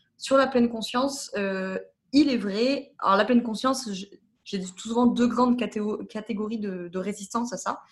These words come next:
C'est les préjugés qu'il y a autour de la pleine conscience, que je comprends tout à fait. C'est-à-dire que les personnes, euh,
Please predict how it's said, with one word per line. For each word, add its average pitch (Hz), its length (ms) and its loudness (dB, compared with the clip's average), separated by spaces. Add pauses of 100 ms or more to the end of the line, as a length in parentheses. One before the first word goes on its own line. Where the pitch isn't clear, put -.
(920)
C'est - 180 2
les 233 80 4
préjugés 214 400 0
qu'il 247 100 -4
y - 20 2
a 208 40 0
autour 208 120 -4
de 196 60 -2
la 190 80 2
pleine 185 180 -4
conscience, 190 380 -6
que - 100 -12
je - 80 -12
comprends 190 240 -8
tout - 140 -14
à 185 60 -4
fait. 240 220 0
C'est-à-dire 202 240 0
que 202 80 -6
les 190 40 -10
personnes, 220 340 -4
euh, 175 280 -4